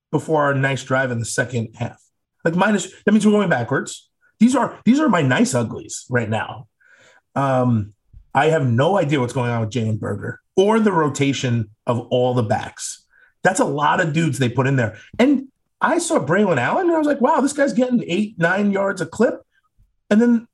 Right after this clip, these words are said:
he gets one run, and then, um, Ches goes in. And then Guerendo came in at, like, the fourth quarter.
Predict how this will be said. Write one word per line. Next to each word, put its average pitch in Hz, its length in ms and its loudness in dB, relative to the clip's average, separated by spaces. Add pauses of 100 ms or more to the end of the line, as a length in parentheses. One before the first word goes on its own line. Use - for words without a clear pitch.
(180)
he 226 160 2
gets 226 220 2
one 214 320 2
run, 233 260 2
and 254 160 2
then, 226 300 0 (960)
um, 190 340 0
Ches 311 240 0
goes 135 220 0
in. 117 260 -6
And 170 160 2
then 185 380 -2
Guerendo 202 440 2
came 156 200 -2
in 156 80 2
at, 139 80 -4
like, 123 100 -4
the 120 100 -10
fourth - 400 -4
quarter. 269 520 -2